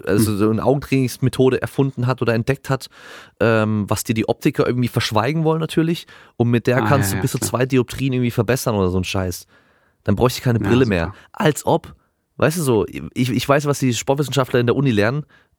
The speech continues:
Speaker 1: und der hat wahrscheinlich auch nur seinen Bachelor gemacht, so wie ich. Und dann kommt der auf einmal und, äh, hat von Optik und Auge und allem voll den Plan und,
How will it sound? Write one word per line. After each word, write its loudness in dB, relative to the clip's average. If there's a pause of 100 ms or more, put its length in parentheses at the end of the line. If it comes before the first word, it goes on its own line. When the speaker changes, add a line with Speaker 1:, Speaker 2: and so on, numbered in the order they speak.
Speaker 1:
und 0
der -2
hat 0
wahrscheinlich -2
auch 2
nur 2
seinen 0
Bachelor 0
gemacht, -2
so -2
wie 2
ich. -2
Und 0
dann 0
kommt -2
der 2
auf -6
einmal 0
und, -2
äh, 0
hat -6
von -2
Optik -4
und -2
Auge 2
und -2
allem 2
voll -2
den 0
Plan 0
und, -2